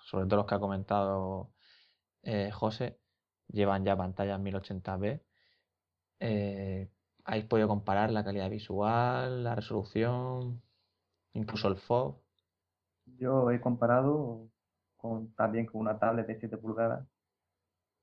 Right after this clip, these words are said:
Speaker 2: pero claro, una, con resolución mil doscientos p, y se, la verdad es que es un campo de visión enorme, yo diría que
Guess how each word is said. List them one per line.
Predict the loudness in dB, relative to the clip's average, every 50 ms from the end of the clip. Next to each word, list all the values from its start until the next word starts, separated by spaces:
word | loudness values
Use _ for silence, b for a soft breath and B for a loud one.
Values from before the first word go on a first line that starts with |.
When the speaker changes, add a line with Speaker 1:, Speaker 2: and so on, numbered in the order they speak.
| _ _ _ _
Speaker 2:
pero | -6 -6 -6 -8 -8 _
claro, | _ 0 0 2
una, | 2 2 2 2 2 2 0 -4 -8 -12 _
con | _ -2 -2 0 0 -2 -4 -10
resolución | -10 -8 -8 -6 -6 -6 -2 0 0 2 2
mil | 2 2
doscientos | 2 0 2 2 2 2 2 2 -2 0
p, | 0 0 0 0 -2 _ _ _ _ _ _ _ _ _ _ _ _ _ _ _ -10
y | -10 -10 -10 -8
se, | -4 -2 0 0 0
la | 2 4 4
verdad | 4 4 4 2 2
es | 2 -2
que | -2
es | 0
un | 0 -2 -4 0
campo | 0 0 0 0 -2 -2 -2
de | -2 -2
visión | -4 -6 -6 -4 -2 -2 -2 -4 -6
enorme, | -6 -2 2 2 2 4 4 2 2 0 -2 -4 -8 -12 _ _
yo | -12 -12 -8 -4 -2 0
diría | 0 0 2 2 0 2
que | 2 0 0 0 0 -4 -8